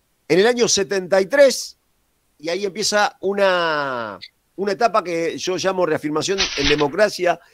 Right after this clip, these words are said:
y permanencia en la dictadura. Eh, en el año setenta y tres, eh, con, eh, las dictaduras,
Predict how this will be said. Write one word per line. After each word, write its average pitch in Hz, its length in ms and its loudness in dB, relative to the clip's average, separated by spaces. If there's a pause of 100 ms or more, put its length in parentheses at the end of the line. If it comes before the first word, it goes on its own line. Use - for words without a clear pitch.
(140)
y 131 100 -4
permanencia 160 640 0
en 139 80 0
la 131 80 2
dictadura. 151 680 2 (460)
Eh, 131 380 0
en 147 140 -2
el 196 60 -2
año 233 240 2
setenta 147 560 -2
y 156 60 -4
tres, 214 460 2 (400)
eh, 98 800 -4 (920)
con, 147 520 6 (460)
eh, 107 180 -8
las 120 200 -4
dictaduras, 170 640 2